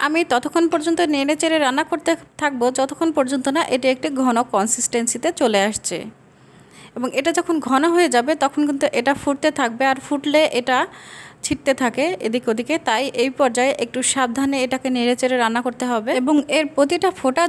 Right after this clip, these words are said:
যখন ঘন হয়ে ফুটবে ঠিক ওই পর্যায়ে চুলার জালটা বন্ধ করে দিতে হবে। আপনারা দেখে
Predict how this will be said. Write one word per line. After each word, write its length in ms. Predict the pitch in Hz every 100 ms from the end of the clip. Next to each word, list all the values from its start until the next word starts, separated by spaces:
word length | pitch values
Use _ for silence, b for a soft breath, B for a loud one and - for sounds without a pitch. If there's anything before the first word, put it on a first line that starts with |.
| 311
যখন 300 | 311 247 254 427 B B B 202 247
ঘন 180 | 262 302 339
হয়ে 160 | 339 320
ফুটবে 320 | 277 220 233 415 -
ঠিক 140 | 285 254
ওই 60 | 254
পর্যায়ে 260 | 247 240 359
চুলার 220 | 370 247 226
জালটা 220 | 226 233 220
বন্ধ 140 | 214 247
করে 140 | 233 226
দিতে 140 | - 233
হবে। 140 | 240 285
আপনারা 200 | 247 226
দেখে 220 | 226 240